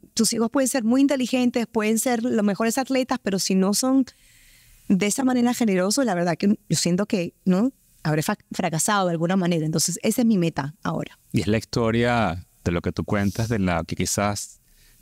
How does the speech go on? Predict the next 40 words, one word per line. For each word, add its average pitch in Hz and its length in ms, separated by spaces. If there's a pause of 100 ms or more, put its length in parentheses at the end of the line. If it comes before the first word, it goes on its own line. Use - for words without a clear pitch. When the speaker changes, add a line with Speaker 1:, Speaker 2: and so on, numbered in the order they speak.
Speaker 2:
tuviste 107 360
una 113 200
suerte 113 880 (200)
y 101 80
la 107 80
intuición 104 800 (240)
de - 80
tu 80 120
mamá 78 400 (460)
también. 82 540
Speaker 1:
Claro. - 240 (320)
Speaker 2:
De 92 140
ver 95 180
una 113 180
niña 110 340
que 98 340
dijo, 98 380
"Esta 101 260
puede 107 240
ser 104 220
la 107 140
que 95 320 (640)
adopte 104 580
en 98 100
el 95 120
colegio 92 600 (380)
a - 100
mi 87 120
niña", 90 480 (180)
porque 98 520 (160)
muchas 107 360
veces 123 380
los 104 140
niños 104 280
que - 140
no 101 160
conocen 110 400
el 107 80
idioma 101 260
son 110 480